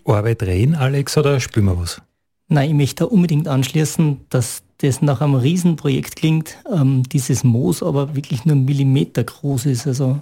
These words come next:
Speaker 2: man das total leicht übersehen kann und auch gar nicht leicht finden kann bei uns im Gelände.
Speaker 1: Was mich natürlich zur nächsten Frage bringt, ob es, äh,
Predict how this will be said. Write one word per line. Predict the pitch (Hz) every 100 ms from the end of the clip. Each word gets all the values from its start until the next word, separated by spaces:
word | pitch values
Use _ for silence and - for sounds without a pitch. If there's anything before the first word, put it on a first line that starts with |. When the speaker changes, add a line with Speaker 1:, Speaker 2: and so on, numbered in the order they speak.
| -
Speaker 2:
man | 139
das | 127 127
total | - 131 139
leicht | 143 147 -
übersehen | 143 127 135 170
kann | 151 156 156
und | 226 147 139
auch | 135 117
gar | 135
nicht | 131
leicht | 131 120 -
finden | - 139 -
kann | 113 123 117
bei | 120
uns | 123 110
im | 131
Gelände. | 123 117 120 127 _ _ _ _ _ _ _ -
Speaker 1:
Was | 101 101 92 -
mich | 110 151 -
natürlich | 117 117 113 117
zur | -
nächsten | 110 110 - 139
Frage | 120 117 107 123 131
bringt, | - 120 127 160 165 - - _
ob | 123 135 135 _
es, | 160 120 117 - - - -
äh, | 160 107 110 107